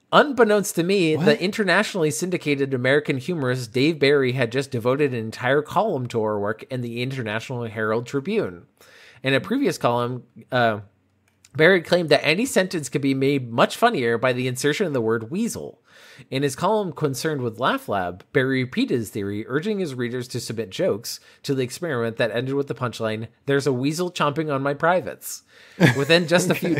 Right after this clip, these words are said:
Speaker 1: days, the website received over fifteen hundred weasel chomping jokes.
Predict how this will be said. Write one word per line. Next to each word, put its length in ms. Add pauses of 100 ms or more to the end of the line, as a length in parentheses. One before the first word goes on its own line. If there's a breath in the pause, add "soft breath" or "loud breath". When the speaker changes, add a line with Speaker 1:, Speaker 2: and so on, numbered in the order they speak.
Speaker 1:
days, 240
the 100
website 420
received 460
over 460 (160 soft breath)
fifteen 600
hundred 720
weasel 400
chomping 420
jokes. 500